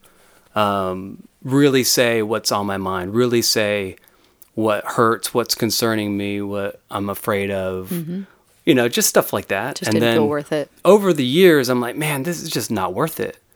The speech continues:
Speaker 1: I'm only gonna see this person for maybe three months or in a particular area or a, a group would come in and they're gonna be in town for two weeks
Speaker 2: Mm-hmm.
Speaker 1: doing, like, a short-term mission thing. And I'm, I'm still gonna be here when they leave," you know?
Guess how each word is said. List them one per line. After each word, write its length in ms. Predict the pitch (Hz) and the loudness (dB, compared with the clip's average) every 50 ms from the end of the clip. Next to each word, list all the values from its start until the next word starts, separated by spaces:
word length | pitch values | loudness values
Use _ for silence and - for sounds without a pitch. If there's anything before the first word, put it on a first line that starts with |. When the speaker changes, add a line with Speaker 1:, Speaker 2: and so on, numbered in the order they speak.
| _ _ _ _ | _ _ _ _
Speaker 1:
I'm 160 | 147 147 151 | 2 4 6
only 180 | 160 175 185 180 | 6 6 6 6
gonna 180 | 170 180 165 147 | 6 4 4 2
see 180 | - - 175 | 2 2 2
this 120 | 160 147 - | 0 0 -2
person 340 | - - 127 - - 120 107 | -2 -4 -4 -2 -4 -6 -6
for 120 | - 120 | -4 -2
maybe 480 | 113 113 123 127 131 135 131 135 127 120 | 0 2 4 4 4 4 2 0 -2 -2
three 260 | - - - 117 107 | -4 -4 -4 -4 -4
months 560 | 98 95 87 - - - - - - - - _ _ _ _ - _ | -4 -6 -8 -10 -14 -12 -10 -10 -10 -10 -14 _ _ _ _ -4 _
or 380 | - 123 120 120 110 104 - - _ _ _ _ _ _ | 4 4 4 4 2 -2 -6 -10 _ _ _ _ _ _
in 140 | 151 131 131 | 0 2 2
a 60 | 127 | 2
particular 480 | - - 143 - 147 127 - 131 120 117 | 0 -4 -4 -4 -4 -2 0 0 0 0
area 300 | - 120 117 117 113 107 101 | 0 0 2 2 2 0 0
or 160 | 101 107 113 | 0 0 -2
a, 120 | 107 101 - - - - - | -2 -4 -6 -14 -8 -2 -2
a 80 | 120 | 0
group 360 | 117 117 127 131 139 135 - | 0 2 2 2 2 2 0
would 120 | - 123 - | 0 -2 0
come 240 | - 127 110 107 110 | 0 0 0 0 0
in 240 | 104 101 98 98 | -2 -2 -2 -4
and 100 | 101 104 107 | -2 0 2
they're 120 | 123 131 | 2 2
gonna 180 | 127 131 123 117 | 2 2 0 0
be 260 | 113 127 123 117 120 | 0 0 2 2 2
in 140 | 117 113 107 104 | 2 0 -2 -4
town 340 | - 135 117 110 107 107 | -4 -2 -2 -2 -2 -4
for 140 | 104 - 110 | -6 -8 -12
two 260 | - - - - 139 | -10 -4 -2 -2 -2
weeks 540 | 123 123 120 110 - - - - - - - | 0 -2 -4 -4 -6 -6 -4 -2 -2 -2 -2
Speaker 2:
Mm-hmm. 360 | 180 175 156 139 170 180 214 226 - - | -4 -6 -6 -6 -6 -6 -6 -6 0 2
Speaker 1:
doing, 200 | 127 123 123 123 | 4 4 6 4
like, 120 | 120 107 113 | 2 0 -2
a 40 | |
short-term 540 | 110 - - 123 117 107 - - 117 107 104 | -4 -4 -2 -4 -4 -4 -4 -2 -2 0 0
mission 360 | 107 110 - - 110 101 98 | 0 0 0 0 -2 -2 -4
thing. 320 | 90 - 98 92 90 85 82 | -4 -4 -4 -4 -4 -6 -6
And 120 | 170 - 170 | -6 -6 -4
I'm, 400 | 185 208 202 - - 196 - - _ _ _ _ _ _ _ _ _ - | -4 -4 -4 -4 -6 -8 -12 -16 _ _ _ _ _ _ _ _ _ -2
I'm 220 | - 104 120 123 | 0 0 2 0
still 240 | - - 143 135 131 | 0 0 0 0 2
gonna 180 | 131 127 131 | 2 0 0
be 140 | 127 139 139 | 0 -2 -2
here 180 | 123 117 113 110 | -2 -2 -4 -2
when 120 | 107 104 107 | -2 -2 -2
they 120 | 101 101 | -4 -4
leave," 480 | 98 98 92 90 - - - - - _ _ _ _ _ _ - | -4 -6 -8 -8 -10 -14 -20 -20 -20 _ _ _ _ _ _ -2
you 100 | 117 104 | -2 0
know? 240 | 101 95 101 95 | 0 -4 -6 -8